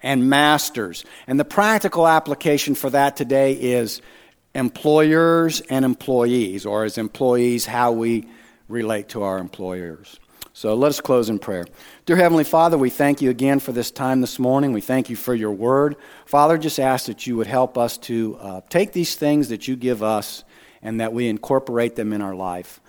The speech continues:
uh, so that we can be a, both a light for you and so that we can live that kind of a life that you would like us to have. Again, we just thank you and praise you and give you all the honor and glory. And all these things I ask in your Son's name. Amen.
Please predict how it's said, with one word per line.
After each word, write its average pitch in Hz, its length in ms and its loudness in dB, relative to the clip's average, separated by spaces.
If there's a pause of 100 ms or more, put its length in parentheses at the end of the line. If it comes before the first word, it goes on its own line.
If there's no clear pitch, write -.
(280)
uh, 95 240 -14
so 127 160 -4
that 120 100 0
we 120 160 -2
can 113 140 -6
be 113 100 -2
a, 110 80 -2
both 117 280 -2
a 101 40 -6
light 131 380 0
for 143 180 -6
you 139 320 2
and 113 100 -2
so 113 140 -6
that 107 80 -4
we 110 140 -6
can 107 200 -6
live 107 200 -6
that 107 200 -6
kind 107 220 -8
of 98 60 -10
a 98 40 -10
life 98 360 -8
that - 180 -18
you 95 80 -12
would 90 180 -14 (360)
like 92 260 -12
us 87 120 -16
to 90 80 -14
have. 90 340 -12 (340)
Again, 135 300 0
we 131 100 2
just 113 240 -6
thank 139 300 0
you 127 60 0
and 113 80 -2
praise 135 360 0
you 143 60 -2
and 131 100 0
give 113 160 -2
you 104 160 -2
all 110 220 2
the 110 140 -2
honor 120 220 0
and 127 120 -6
glory. 92 280 -6
And - 80 -12
all 95 120 -4
these 98 160 -8
things 101 200 -6
I 98 100 -6
ask 98 280 -8
in 104 60 -6
your 104 100 -4
Son's 110 340 -6
name. 82 300 -10 (320)
Amen. 85 380 -14